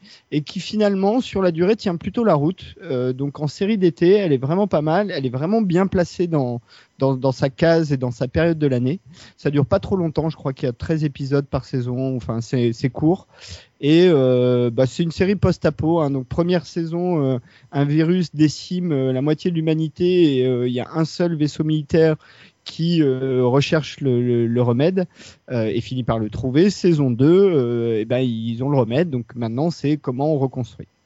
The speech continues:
Et, euh, et là, ça peut être vraiment pas mal. C'est-à-dire que le post-apo, quand ça arrive au stade, euh, reconstruction,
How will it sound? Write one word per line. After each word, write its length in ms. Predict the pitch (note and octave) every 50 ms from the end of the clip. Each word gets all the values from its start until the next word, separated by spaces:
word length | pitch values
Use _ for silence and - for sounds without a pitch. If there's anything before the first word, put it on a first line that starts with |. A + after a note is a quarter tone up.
| _ _ _ - - _ _ _
Et, 280 | - A2 A2+ A#2 A#2 A2+
euh, 500 | A2 A2 G#2+ G#2+ G#2+ G#2+ G#2+ G#2+ G#2+ G2+
et 200 | D#2+ A#2 A#2+ B2
là, 200 | A#2+ A2+ D#3 E3+
ça 160 | E3 - D3 B2+
peut 120 | - C#3
être 120 | C3+ C3+
vraiment 320 | A#2+ B2 B2 D3+ E3 E3+ E3
pas 140 | C#3+ D3+ B2
mal. 140 | A2+ G#2 G2
C'est-à-dire 400 | - _ - A#2+ A#2+ B2 C3+ -
que 100 | - C#3
le 260 | B2+ A#2+ A#2+ A#2+ B2
post-apo, 580 | A#2 - D#3+ - - - C#3 - - D#3+ F3+ F#3+
quand 140 | - - C#3
ça 300 | C3 - - C#3+ C3 B2+
arrive 360 | C#3 C#3 D#3 F#3 F#3+ F3+ D3+
au 120 | C#3 C3+ C3+
stade, 380 | - - - D#3+ D#3 D#3 D3+
euh, 240 | C#3 B2 B2 B2 A#2+ B2
reconstruction, 840 | B2 C#3 D3 - D#3+ D3+ - - D3 C#3 - - - D#3 E3+ G3+